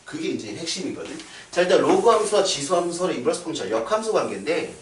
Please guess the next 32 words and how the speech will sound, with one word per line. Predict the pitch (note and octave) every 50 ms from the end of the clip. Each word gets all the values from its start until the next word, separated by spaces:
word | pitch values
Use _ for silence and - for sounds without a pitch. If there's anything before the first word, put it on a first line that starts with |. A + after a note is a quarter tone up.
| - - - - - - - - - -
역함수 | B2+ - F3+ G3+ G#3 G#3 G#3+
그릴 | G3 F#3+ F3+
때 | F#3+
가장 | - C#3+ C#3+ D3 -
기본은 | - C3 C3+ C#3+ D3 A#2
뭐라 | G#2+ A2+ A#2 A#2
그랬어? | A#2 A#2 - - E3 F3+ G3 - - - A#3 - - - -
일, | - D3 D#3+ D#3+ - F3 E3 - C#3 C3+ C3+
점 | - - -
찍고 | - D#3+ D#3+ D3+
출발하는 | - - C#3+ C3+ - G#2+ G#2+ G#2 F#2
거야. | F2+ F#2 A#2 - - - - - - - _ - - - _ _ -
알겠니? | A2 A2 A2 A2 B2+ - F3 - - - -
그리고 | D3 C#3+ C3 C3
y | A#2+ A2+ A#2 A#2
이퀄 | A#2 C3 B2
x를 | A#2+ - - A2 G2+
갖다 | G2 - - F#2
그리세요. | - F#2 F#2 F#2 - - - - - - -
짠다. | - - - - - - - - - - - - - - - - - - - - - - - - - - - - -
이해됐죠? | B2+ B2+ A#2+ A2 A2 - D3+ D#3 - - - - - - _ _ -
그래놓고 | E3+ F3+ F#3 F#3 F3+ - - F#3+ G3+ G3+ G#3 G#3 G#3 G#3 - - - -
지수 | - - F3+ F#3+ F#3+ G3+ G3
함수 | F#3+ F3+ F3+ F3
하나 | E3 D#3+ C#3+
갖다 | - - - - -
그리고. | - - - - - - - - - - _ _ _ _ _ _ _ -
됐습니까? | - - - C3 A#2+ A#2+ - - F3+ - - - -
뭐 | B2 B2 C#3 C#3+
하나 | D3 C#3+
갖다 | - - - B2+ -
그래요? | A#2 A#2+ C3 D3 F#3 -